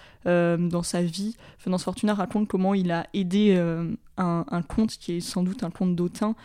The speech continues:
euh, en guérissant son œil, en lui réintégrant son œil dans son orbite.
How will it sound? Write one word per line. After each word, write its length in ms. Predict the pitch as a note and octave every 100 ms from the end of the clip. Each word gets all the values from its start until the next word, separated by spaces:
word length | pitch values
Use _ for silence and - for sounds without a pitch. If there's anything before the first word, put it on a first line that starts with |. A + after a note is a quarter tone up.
| - - _ F3
euh, 180 | F3 -
en 240 | E3+ E3+
guérissant 460 | F3 F3+ F#3 - G3
son 280 | - F3+ F#3
œil, 220 | G3 F#3
en 40 |
lui 160 | E3+ E3
réintégrant 520 | - F#3+ F#3 F#3 G3
son 200 | - G3
œil 120 | F#3+
dans 100 | F#3+
son 160 | E3+ F#3
orbite. 460 | F3 F#3 A3+ -